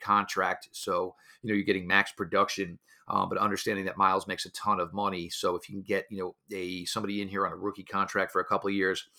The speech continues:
uh, that can play alongside Myles, just, you know, gives the Browns a lot of flexibility going further with any cap space they have. Going to the defensive tackle position, and this is where it's getting tough. Um, granted, no money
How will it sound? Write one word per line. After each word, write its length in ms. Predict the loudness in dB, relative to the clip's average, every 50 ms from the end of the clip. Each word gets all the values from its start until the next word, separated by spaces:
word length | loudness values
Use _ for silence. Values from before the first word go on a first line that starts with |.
| -20 -20 -20 -20 -20 -16 -8 -4
uh, 200 | 0 2 2 4
that 120 | 2 2 0
can 100 | -2 -2
play 180 | 2 4 6
alongside 600 | 6 6 4 0 0 -2 0 2 2 2 2 2
Myles, 460 | 2 2 4 4 4 2 0 -2 -6 -8
just, 280 | -6 -6 -6 -6 -6 -8
you 60 | -10
know, 60 | -10 -4
gives 160 | -4 -6 -4 -4
the 60 | -4
Browns 320 | -2 0 0 0 0 -2
a 60 | -4
lot 340 | -4 -2 4 6 6 8 6
of 80 | 6 2
flexibility 560 | -2 -2 -2 -2 -2 -6 -2 -2 -2 -2 -2
going 240 | -6 -8 -10 -10 -12
further 420 | -12 -4 0 0 0 2 0 -2
with 140 | -4 -4 -6
any 140 | -8 -8 -8
cap 260 | -4 -2 -2 -2 -2
space 280 | -4 -6 -6 -4 -4 -4
they 140 | -6 -4
have. 340 | -2 0 0 2 0 0 -4 _ _ _ _ -20 -20 -20 -20 _ 0 4
Going 220 | 4 6 6 4
to 60 | 2
the 220 | 0 0 -2 -2 -4 _
defensive 560 | -4 -4 -4 0 0 -2 0 0 -2 -2 -2 -4 _ _ _ 0
tackle 340 | 6 8 8 8 8 4 -6
position, 540 | -6 -6 -2 -2 -2 -2 -2 -4 -4 -4
and 180 | -4 -4 -6 -6 -12 -8
this 240 | -8 -8 -8 -8
is 80 | -8 2
where 140 | 4 4 4
it's 100 | 4 4
getting 220 | 0 0 0 2
tough. 280 | 2 4 4 4 2 -2 _ _ -20 -20 -20 -20 -16 -6
Um, 360 | 0 4 4 4 2 0 -12 -12 0
granted, 380 | 2 4 4 6 4 2 0 -2
no 200 | -4 2 2 4
money 280 | 6 6 6 6 4 -2